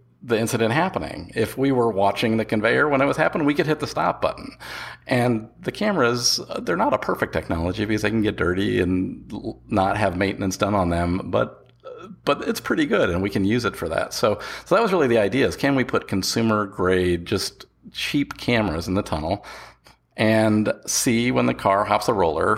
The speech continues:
when it stops when it shouldn't, and turn off the conveyor. So that's, that's the basis of the idea. And what we, what we do is we use a variety of cameras in, in good locations in the tunnel. We interface with the tunnel,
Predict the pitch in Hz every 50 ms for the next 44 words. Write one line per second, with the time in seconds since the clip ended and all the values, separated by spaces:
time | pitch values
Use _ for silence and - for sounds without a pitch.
0 | - - - - 85 85 - - - 98 101 - - - - - - 107 113 -
1 | - - 104 92 82 87 113 - - - - - 90 98 92 92 90 - - -
2 | 107 98 87 87 85 - - 85 - 82 76 76 80 - - - - - - _
3 | - - - - - - - - 135 147 - - - - - - - - - 127
4 | 147 - - 120 107 - - 110 104 101 90 - - 113 117 110 - - - 82
5 | 82 - - - - 95 92 87 92 87 90 90 87 87 95 95 87 85 85 85
6 | 87 - - 85 85 82 - - 127 - 180 - - 90 85 - 98 90 87 87
7 | 85 82 - - 90 87 87 87 87 92 95 95 95 95 92 - - - - -
8 | - - - - - 87 85 90 92 92 98 98 92 90 92 87 - - - 123
9 | 120 117 113 107 107 113 110 101 - - 98 90 87 87 87 87 101 123 - -
10 | - - - - _ - - 92 90 87 85 98 101 95 92 90 - - 101 101
11 | - 107 98 90 85 82 85 - - - 151 147 143 147 143 123 - - - -
12 | - - - - - - _ - - 85 82 87 87 - 87 85 87 - - -
13 | - - - - 131 123 123 117 113 113 -